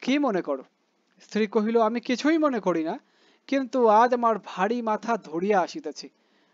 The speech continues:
বোধ হয় জ্বর আসিবে। তুমি আজ আমাকে ফেলিয়া যাইতে পারিবে না।" আমি কহিলাম, "সে আলাদা কথা,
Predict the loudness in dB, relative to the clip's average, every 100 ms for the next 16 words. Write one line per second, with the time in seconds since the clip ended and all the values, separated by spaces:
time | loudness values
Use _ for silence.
0 | _ -6 -2 2 6 6 4 -2 _ _
1 | _ -4 2 4 4 -2 -8 -10 -8 -6
2 | -4 0 0 0 -2 -2 -2 -6 -2 0
3 | 2 2 2 0 -2 -2 -4 -8 -14 _
4 | _ _ _ _ -6 -4 0 2 2 0
5 | -2 _ _ -12 -2 4 6 6 2 -2
6 | -4 -4 -6